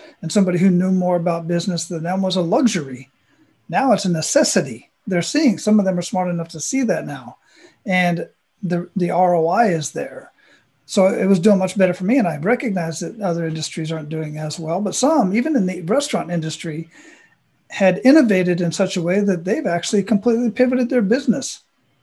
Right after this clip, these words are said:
and doing much better. So my point being, there's always suffering going on in the world.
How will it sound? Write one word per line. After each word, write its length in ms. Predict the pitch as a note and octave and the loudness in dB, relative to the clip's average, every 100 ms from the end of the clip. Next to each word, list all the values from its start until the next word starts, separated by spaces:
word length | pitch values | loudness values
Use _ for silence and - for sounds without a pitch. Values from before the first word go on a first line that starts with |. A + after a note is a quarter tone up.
| _ | _
and 120 | G3+ | 2
doing 220 | G3 A3+ A3 | 6 8 6
much 240 | A3+ - | 4 2
better. 240 | G3+ B3+ | 0 0
So 140 | E3+ A3+ | 0 2
my 160 | G3 | 2
point 320 | F#3 - D4+ E3+ | 0 -2 -2 -2
being, 400 | E3 E3 E3 - _ _ | -4 -4 -8 -12 _ _
there's 160 | B3 G3 | -2 -2
always 480 | - G#3 B3 A#3+ | -2 -2 0 0
suffering 380 | - F#3+ F#3+ E3+ | 0 -4 -2 -6
going 220 | E3 D#3+ | -4 -6
on 140 | D#3+ D#3 | -6 -8
in 80 | D#3 | -10
the 80 | |
world. 380 | D3 C#3+ D3 D#3+ | -10 -12 -12 -12